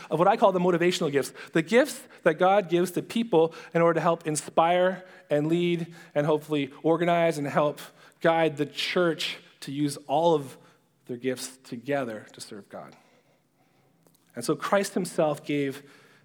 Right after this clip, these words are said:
the apostles. We talked about this and whether we can use this term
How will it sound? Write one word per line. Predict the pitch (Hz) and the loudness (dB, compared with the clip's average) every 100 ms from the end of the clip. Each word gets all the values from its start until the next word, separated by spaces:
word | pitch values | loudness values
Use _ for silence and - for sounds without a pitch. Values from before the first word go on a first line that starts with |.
| - | -10
the | 131 | -8
apostles. | 127 - - - - - - _ _ _ _ _ _ _ _ _ _ _ _ _ _ _ _ _ _ _ _ _ _ _ _ _ _ _ _ _ - | -6 -10 -10 -14 -20 -20 -20 _ _ _ _ _ _ _ _ _ _ _ _ _ _ _ _ _ _ _ _ _ _ _ _ _ _ _ _ _ -8
We | 143 | 2
talked | 233 277 | 2 4
about | 226 | 0
this | 170 180 | 2 0
and | 180 | 2
whether | 170 180 | 2 2
we | 175 | 0
can | 175 | 0
use | 175 170 | -2 0
this | 170 | -2
term | - - 170 165 156 | -2 0 2 2 -2